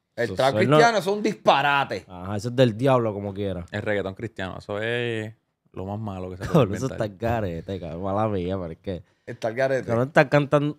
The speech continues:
Speaker 2: o sea, yo entiendo lo, el, porque él creo que es por los ritmos y eso,
Speaker 3: Ujú.
Speaker 2: pero, pero la letra yo pienso que es lo que diferencia esto.
Speaker 1: Y como que a Dios no,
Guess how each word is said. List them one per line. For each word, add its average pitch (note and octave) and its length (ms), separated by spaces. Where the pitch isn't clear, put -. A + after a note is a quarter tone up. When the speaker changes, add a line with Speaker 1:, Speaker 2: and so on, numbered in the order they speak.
Speaker 2:
o - 40
sea, D3 200
yo B2 120
entiendo D3+ 380
lo, D#3+ 140
el, C3+ 240
porque A#2+ 220
él A#2+ 180
creo C3+ 220
que C3 60
es C3+ 60
por D#3+ 140
los D3+ 160
ritmos C#3 840
y B2+ 60
eso, C#3 180
Speaker 3:
Ujú. A#2 80
Speaker 2:
pero, G2+ 280
pero F2 160
la F2+ 160
letra A2 360
yo A2 120
pienso A2+ 260
que A2 60
es G#2 60
lo G#2+ 160
que G2+ 500
diferencia F#2 1000
esto. G#2 420
Speaker 1:
Y C#3+ 140
como C#3 260
que B2 100
a B2 160
Dios C3 400
no, E3+ 240